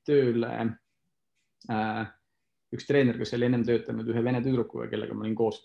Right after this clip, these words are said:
töötanud samal ajal. Et siis tema teadis, ütles, et noh, et, äh, poisid olid sellel hetkel juba, Brianid olid sellel hetkel kolmkümmend kaheksa vist või, kolmkümmend seitse või kolmkümmend kaheksa. Ja tegelikult äh,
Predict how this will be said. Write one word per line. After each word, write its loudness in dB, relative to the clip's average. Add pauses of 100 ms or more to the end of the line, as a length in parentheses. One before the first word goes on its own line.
töötanud -4
samal -8
ajal. -14 (360)
Et -10
siis -8
tema 0
teadis, -2
ütles, -18
et -10
noh, -12
et, -10
äh, -4 (100)
poisid 0
olid -2
sellel 0
hetkel -2
juba, -2
Brianid -2
olid -6
sellel 0
hetkel -4 (760)
kolmkümmend 2 (560)
kaheksa -2
vist -12
või, -10
kolmkümmend -4
seitse -6
või -4
kolmkümmend -2
kaheksa. -4 (480)
Ja 0 (360)
tegelikult -2 (280)
äh, -6